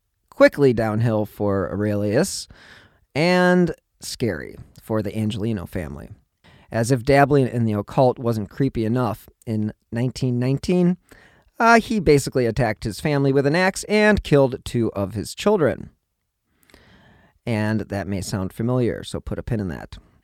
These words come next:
He was sent to a prison for the criminally insane, and Benny,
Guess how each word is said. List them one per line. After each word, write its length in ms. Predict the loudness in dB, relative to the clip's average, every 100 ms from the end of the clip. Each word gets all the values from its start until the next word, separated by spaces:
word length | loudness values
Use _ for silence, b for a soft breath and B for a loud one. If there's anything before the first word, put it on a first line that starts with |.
| _ _ _
He 140 | -2 2
was 320 | 6 6 6
sent 200 | 2 0
to 100 | -2 -6
a 80 | -6
prison 460 | -2 -2 0 -2
for 320 | -4 -2 -2 -2
the 200 | -6 -8
criminally 400 | -6 -4 -4 -6
insane, 640 | -8 -8 -6 -4 -2 -2 -6 b b b b b b -6
and 460 | -2 0 0 -4 -20 _ _ _ -2
Benny, 560 | 0 4 2 2 -2